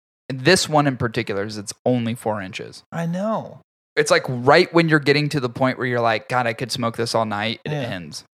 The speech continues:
Speaker 2: I know.
Speaker 1: Very frustrating.
Speaker 2: But it opens up to some creaminess at the end. It's just like, man, it's such a smooth cigar, but the spice is still there. I don't know, man. I loved it.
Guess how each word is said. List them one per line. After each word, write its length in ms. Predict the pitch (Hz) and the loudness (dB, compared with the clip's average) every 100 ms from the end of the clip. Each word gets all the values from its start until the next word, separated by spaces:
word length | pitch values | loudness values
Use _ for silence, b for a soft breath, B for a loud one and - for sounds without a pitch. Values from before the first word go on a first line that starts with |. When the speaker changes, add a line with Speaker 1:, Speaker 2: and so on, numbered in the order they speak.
| _ | _
Speaker 2:
I 180 | - 143 | 4 4
know. 460 | 147 139 131 117 - | 4 2 2 0 -2
Speaker 1:
Very 180 | - 135 | 4 6
frustrating. 540 | 123 90 - 58 57 - _ - | 4 -2 -6 -12 -16 -20 _ -4
Speaker 2:
But 100 | 180 | 2
it 180 | 202 - | 2 2
opens 440 | 170 185 170 160 143 | 0 0 0 -2 4
up 160 | 156 | 2
to 80 | - | 2
some 240 | - 107 107 | -10 -10 -12
creaminess 840 | - - 120 175 170 165 165 - | -8 -2 -2 0 -2 0 -2 -4
at 120 | - | -10
the 200 | 156 127 | -10 -6
end. 640 | 143 151 156 156 160 151 - | -2 2 2 2 0 -4 -8
It's 280 | 139 139 - | -6 -6 -4
just 380 | 147 117 113 - | -2 -4 -4 -6
like, 220 | 92 98 - | -6 -8 -12
man, 260 | 156 160 | -10 -8
it's 120 | 151 151 | -8 -8
such 200 | 180 135 | -10 -10
a 80 | |
smooth 420 | 113 - - 160 147 | -10 -8 -6 -6 -6
cigar, 640 | - 131 - 113 135 143 | -8 -6 0 4 6 4
but 140 | 143 - | 0 -6
the 100 | 120 _ - | -8 _ -10
spice 460 | - - - - | -8 -8 -10 -10
is 100 | 151 | -10
still 240 | - 180 170 | -8 -6 -4
there. 440 | 170 170 170 165 _ _ _ _ _ _ _ _ - | -4 -2 -4 -6 _ _ _ _ _ _ _ _ -8
I 180 | 160 160 | -2 2
don't 140 | 160 | 2
know, 160 | 160 165 | 2 0
man. 340 | 165 160 160 | 0 -2 -2
I 200 | - 151 | -6 -10
loved 680 | 143 147 151 165 170 170 165 | -12 -10 -4 -2 -2 -4 -6
it. 260 | 135 113 | -8 -8